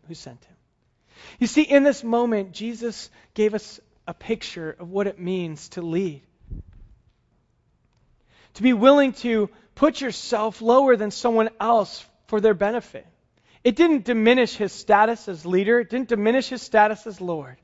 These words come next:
It elevated the people he was around.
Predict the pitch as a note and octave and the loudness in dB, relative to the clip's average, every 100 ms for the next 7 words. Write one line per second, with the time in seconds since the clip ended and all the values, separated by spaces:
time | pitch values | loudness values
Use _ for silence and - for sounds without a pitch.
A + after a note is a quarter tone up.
0 | _ _ _ _ _ _ - G3 G#3+ C#4 | _ _ _ _ _ _ -10 -4 4 6
1 | C#4 D#3+ D#3 E3 E3 - G3+ G3+ E3 D#3 | 4 -2 -6 -6 -10 -10 -10 -8 -10 -8
2 | D#3 D3+ D3+ D3+ C3+ | -10 -10 -8 -6 -8